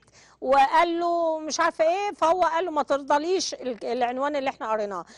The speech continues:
ما ترضليش إن أنا أكون رئيس المجلس ودلوقتي أبقى عضو منتخب،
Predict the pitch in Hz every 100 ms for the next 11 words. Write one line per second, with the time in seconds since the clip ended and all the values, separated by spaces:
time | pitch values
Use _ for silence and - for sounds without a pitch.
0 | - 269 285 359 320 311 320 - 349 339
1 | 320 - 359 302 285 311 370 302 294 381
2 | 415 392 - 285 277 294 285 262 233 254
3 | 285 262 233 - 190